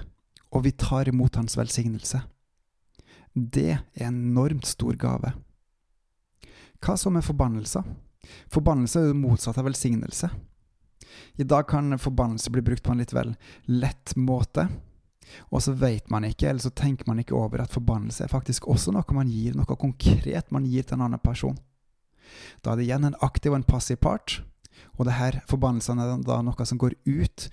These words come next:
over den passive parten. Men det viktigste er altså å vite om at velsignelser, det er noe som en, en person har, og som en velger å gi videre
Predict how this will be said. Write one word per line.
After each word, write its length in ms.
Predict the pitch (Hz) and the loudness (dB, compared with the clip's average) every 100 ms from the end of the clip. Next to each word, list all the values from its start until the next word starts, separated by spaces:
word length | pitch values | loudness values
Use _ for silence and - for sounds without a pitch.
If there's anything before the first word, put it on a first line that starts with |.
| - - | -18 -4
over 220 | 123 113 | -2 0
den 100 | 113 | 0
passive 400 | 113 - - 117 | 0 0 -4 -2
parten. 380 | 120 110 123 117 - - _ _ _ _ _ | -2 -4 -8 -10 -12 -16 _ _ _ _ _
Men 300 | 127 135 147 - - - | -2 -2 -6 -16 -20 -4
det 80 | 123 | -2
viktigste 480 | 143 - 120 - 131 | 0 -2 -4 0 2
er 80 | |
altså 220 | 123 117 120 | 2 0 0
å 60 | |
vite 180 | 123 - | 0 -2
om 80 | 123 | -4
at 140 | - 131 | -2 -4
velsignelser, 800 | 123 - 131 117 113 - 156 170 - - - | -2 0 2 2 -2 0 -2 -2 -8 -20 -6
det 140 | 135 | -2
er 160 | 143 131 | 0 0
noe 260 | 135 - 110 | 0 0 0
som 240 | 127 117 110 - - - - | 0 0 -4 -14 -20 -20 -4
en, 160 | 131 127 - | 0 0 2
en 220 | 139 131 | 2 4
person 340 | - - 120 - | 0 2 0 2
har, 300 | 135 202 - - - - | 0 2 0 -4 -14 -6
og 120 | 123 | -2
som 80 | - | 2
en 120 | 127 | 2
velger 280 | 131 120 117 | 0 0 0
å 0 | |
gi 240 | 113 120 117 | 4 4 4
videre 540 | 120 123 104 110 127 | 6 6 4 2 0